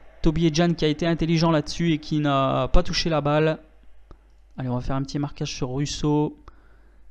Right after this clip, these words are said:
Trente minutes de jeu et toujours trois zéro pour Anfield. Et gros, gros match, hein,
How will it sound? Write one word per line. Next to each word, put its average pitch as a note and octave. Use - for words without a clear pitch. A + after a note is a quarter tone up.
Trente -
minutes E3
de D#3+
jeu D#3
et D3+
toujours D#3
trois F3+
zéro F3
pour E3+
Anfield. E3
Et B2
gros, A3+
gros F#3
match, F#3+
hein, F3+